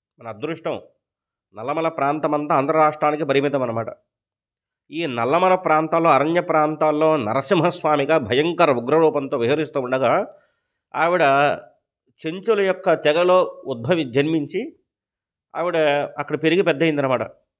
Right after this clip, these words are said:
పెరిగి పెద్ద అయ్యి ఈయన దగ్గరికి వచ్చింది. "అబ్బో, ఇంత భయంకరంగా ఉన్నా నువ్వెవరయ్యా?" "నేనా?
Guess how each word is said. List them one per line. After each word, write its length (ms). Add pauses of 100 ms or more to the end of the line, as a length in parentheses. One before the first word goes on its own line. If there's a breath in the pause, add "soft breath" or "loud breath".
(460)
పెరిగి 200
పెద్ద 260
అయ్యి 400 (280 soft breath)
ఈయన 140
దగ్గరికి 280
వచ్చింది. 480 (220)
"అబ్బో, 400
ఇంత 260
భయంకరంగా 640
ఉన్నా 140
నువ్వెవరయ్యా?" 680 (340)
"నేనా? 400